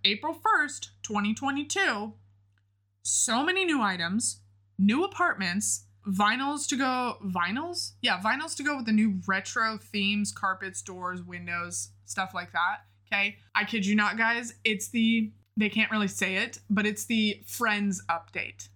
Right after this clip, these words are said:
So you get to buy fucking Monica and Rachel's and Chandler and Joey's apartments, okay?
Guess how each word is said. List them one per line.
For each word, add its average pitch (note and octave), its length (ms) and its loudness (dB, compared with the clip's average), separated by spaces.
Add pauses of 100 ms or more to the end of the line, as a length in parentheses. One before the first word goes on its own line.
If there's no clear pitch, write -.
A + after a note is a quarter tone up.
(140)
So - 180 0
you G#3+ 220 4
get D#4+ 180 0
to F4+ 80 -2
buy B3 380 2
fucking G3 400 -2
Monica F#3 420 -2
and C#4 180 0
Rachel's A3 600 -2 (260)
and F#3+ 180 0
Chandler G3+ 360 0
and B3 160 -2
Joey's G#3+ 520 -2 (200)
apartments, - 720 -4 (680)
okay? G#3+ 520 0